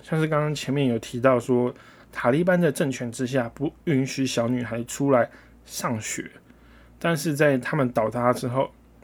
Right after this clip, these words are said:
他们在倒台之后，美军去帮助他们这边重建的其中一项目的就是教育，能够他们建学校，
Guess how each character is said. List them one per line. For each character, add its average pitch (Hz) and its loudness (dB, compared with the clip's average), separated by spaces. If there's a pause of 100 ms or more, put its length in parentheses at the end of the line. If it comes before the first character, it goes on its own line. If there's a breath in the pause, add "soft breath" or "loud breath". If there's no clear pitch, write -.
(120)
他 180 0
们 165 4
在 156 6
倒 131 2
台 113 0
之 120 -4
后， 123 2
美 120 0
军 135 0
去 131 0 (500 loud breath)
帮 147 0
助 139 -2
他 127 2
们 123 -2 (760 soft breath)
这 151 -2
边 135 0
重 117 -4
建 147 2
的 117 0
其 - -4
中 151 0
一 135 2
项 139 2
目 139 2
的 123 2
就 120 -2
是 120 -4 (420)
教 120 0
育， 123 -2 (240)
能 123 0
够 143 2
他 127 0
们 127 0 (360)
建 165 2
学 117 -4
校， - -2